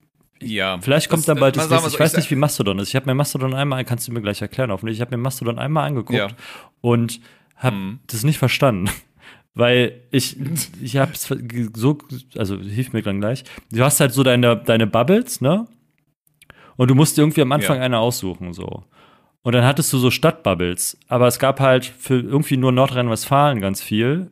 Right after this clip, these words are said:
Speaker 2: aber Berlin zum Beispiel nicht. Und da dachte ich so, „Hm.“ Ich hab aber auch keinen Knopf gefunden, um einfach so eine Bubble zu eröffnen, wo ich dann sage, „Gut, wenn's die nicht gibt, dann mach ich die halt einfach.“ Hab ich irgendwie auch nicht gefunden. Also vielleicht bin ich da auch einfach nicht lang genug dran geblieben, um das zu verstehen. Hilf mir.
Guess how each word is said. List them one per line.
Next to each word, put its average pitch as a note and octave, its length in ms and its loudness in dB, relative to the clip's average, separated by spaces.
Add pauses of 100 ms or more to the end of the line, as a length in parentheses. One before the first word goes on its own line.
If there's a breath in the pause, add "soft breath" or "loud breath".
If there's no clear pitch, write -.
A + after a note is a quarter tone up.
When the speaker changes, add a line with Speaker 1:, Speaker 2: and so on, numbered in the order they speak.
Speaker 2:
aber A#2 180 0
Berlin A#2+ 380 0
zum G#2+ 160 -2
Beispiel E2 380 -6
nicht. E2 240 -12
Und F#2+ 120 -10
da F#2+ 140 -4
dachte G2+ 300 -6
ich - 80 -10
so, G2 180 -6
„Hm.“ G2 180 -6 (220 loud breath)
Ich C3 140 -2
hab D3 100 4
aber C#3+ 180 4
auch C3+ 120 4
keinen D3 260 2
Knopf D3 300 -2
gefunden, D3 360 0
um B2 120 0
einfach C3 260 0
so - 100 -6
eine B2+ 100 0
Bubble B2 280 2
zu A#2+ 160 0
eröffnen, F2 480 -4
wo G2 140 -4
ich - 80 -8
dann G2+ 100 -4
sage, G2 240 -2
„Gut, C3 220 -6
wenn's G2 180 -6
die G#2 60 -8
nicht G2+ 160 -6
gibt, - 180 -10
dann G#2+ 80 -2
mach D3 160 -2
ich - 140 -8
die F2 120 -6
halt - 160 -6
einfach.“ - 380 -14 (480 loud breath)
Hab A#2 180 0
ich A#2+ 120 -6
irgendwie A#2+ 240 -2
auch C3 100 2
nicht - 160 -4
gefunden. - 400 -12
Also F#2+ 260 -4 (240 loud breath)
vielleicht A2 440 -2
bin B2 100 2
ich B2+ 160 0
da A2+ 120 4
auch G#2+ 120 2
einfach A2+ 320 0
nicht G#2+ 160 -2
lang A#2+ 160 0
genug A2+ 200 -2
dran A2+ 180 0
geblieben, C3+ 300 0
um B2 40 0
das A#2+ 120 -4
zu A#2 100 -12
verstehen. D3 640 -2 (160)
Hilf G#2+ 320 -6
mir. D#2 260 -12